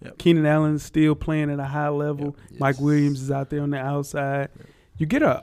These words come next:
Speaker 2: offensive tackle who I think was a top five, top ten. Pick the second best tackle
Speaker 1: Absolutely.
Speaker 2: in the entire draft with Rashawn Slater. So after years of getting so many things wrong offensively, I think they did it right. And then you get Asante Samuel to
Speaker 1: Yes.
Speaker 2: replace Casey Hayward.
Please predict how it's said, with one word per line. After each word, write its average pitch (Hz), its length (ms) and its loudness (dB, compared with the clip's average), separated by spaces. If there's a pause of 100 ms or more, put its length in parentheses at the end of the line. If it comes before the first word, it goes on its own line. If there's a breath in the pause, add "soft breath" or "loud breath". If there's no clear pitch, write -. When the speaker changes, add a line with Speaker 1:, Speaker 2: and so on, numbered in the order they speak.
Speaker 2:
offensive 156 460 0
tackle 156 360 0
who 147 120 4
I 160 120 0
think 147 200 -6
was 143 100 -6
a 131 100 -6
top 139 300 -6
five, 143 260 -6
top 139 220 -6
ten. 139 220 -10
Pick 151 180 -4
the 147 80 0
second - 480 -2
best 147 280 -4
tackle 147 360 -4
Speaker 1:
Absolutely. 101 440 -8
Speaker 2:
in 147 80 4
the 139 100 4
entire 127 320 0
draft 131 260 2
with 123 100 -6
Rashawn 135 760 -8
Slater. 139 380 -2
So 135 340 -8 (600)
after 165 260 4
years 143 420 6
of 123 100 -6
getting 139 280 0
so 139 340 2
many 135 380 -2
things 131 380 -4
wrong 131 340 -6
offensively, 135 760 -4
I - 380 -20
think 143 160 -2
they 135 140 -2
did 131 240 -2
it 127 80 -2
right. 131 340 -2
And 139 140 -4
then 170 180 2
you 165 60 -2
get 151 140 2
Asante 139 460 -4
Samuel 156 520 -2
to 143 80 -6
Speaker 1:
Yes. 147 80 -2
Speaker 2:
replace 151 280 -2
Casey 147 380 -4
Hayward. 165 440 -2